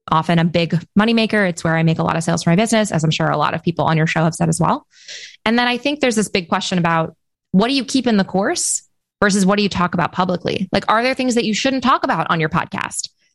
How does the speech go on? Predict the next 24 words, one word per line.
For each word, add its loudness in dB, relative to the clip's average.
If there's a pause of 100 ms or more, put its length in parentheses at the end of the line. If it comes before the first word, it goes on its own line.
(120)
if -2
you 4
know 4
that 0
they're 2
gonna 0
be 2
part -2
of 0
your 2
paid -2
curriculum? 0 (580)
And 0
there 2
are 0 (160)
different -2
schools 0 (160)
of -2
thought 0
on 2
this. 0
Some 0
people 0
say -2